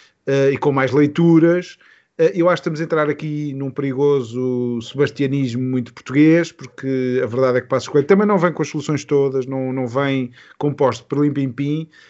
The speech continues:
nem sei sequer se está interessado em voltar a ser, eh,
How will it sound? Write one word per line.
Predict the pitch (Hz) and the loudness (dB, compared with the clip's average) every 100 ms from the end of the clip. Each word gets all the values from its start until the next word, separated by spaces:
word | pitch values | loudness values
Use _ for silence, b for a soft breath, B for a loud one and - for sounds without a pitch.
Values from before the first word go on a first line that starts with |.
| b | b
nem | 180 185 | 0 0
sei | - 196 190 | 6 6 6
sequer | 190 - - 175 175 | 0 -12 -2 0 0
se | - | -6
está | - 170 175 190 | -4 -2 0 -4
interessado | 156 - 175 165 165 _ _ _ - | -10 -8 -4 -4 -6 _ _ _ -4
em | 156 | -2
voltar | 160 151 147 156 160 165 170 b b b - | 0 -4 0 0 0 -4 -10 b b b -6
a | 147 | -6
ser, | - 160 160 156 165 170 b b b - | 0 2 4 2 -2 -10 b b b -2
eh, | 147 | 0